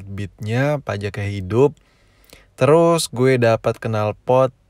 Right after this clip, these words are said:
settingan pelek jari-jari, gue gas, terus gue lepas, merrrr. Dan ini adalah Samsung S ten.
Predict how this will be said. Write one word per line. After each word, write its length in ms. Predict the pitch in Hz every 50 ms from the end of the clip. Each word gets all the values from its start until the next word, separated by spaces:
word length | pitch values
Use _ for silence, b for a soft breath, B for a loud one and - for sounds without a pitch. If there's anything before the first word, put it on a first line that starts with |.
| _ _ _ _ _ _ _ -
settingan 480 | - - - 113 104 113 107 110 107 107
pelek 320 | - 110 107 98 - -
jari-jari, 720 | 110 110 107 104 107 104 98 107 104 107 107 117 120 113 101
gue 240 | 98 107 107 107
gas, 400 | 98 98 107 117 120 117 110 -
terus 240 | - - 107 107 -
gue 160 | 113 113 107
lepas, 320 | 104 _ - 123 123 - -
merrrr. 1120 | 135 147 156 143 - - - 120 113 113 110 110 107 - 107 104 104 - - - - -
Dan 400 | 104 113 127 156 175 185 185 165 B B B B B B B B
ini 160 | 175 185 208
adalah 320 | 202 190 185 185 180 185 180
Samsung 800 | - 190 185 185 185 - - 185 185 185 185 190 185 185 170 - _ _ _
S 320 | - 139 135 139 135 -
ten. 560 | - - - 117 113 110 107 110 110 - -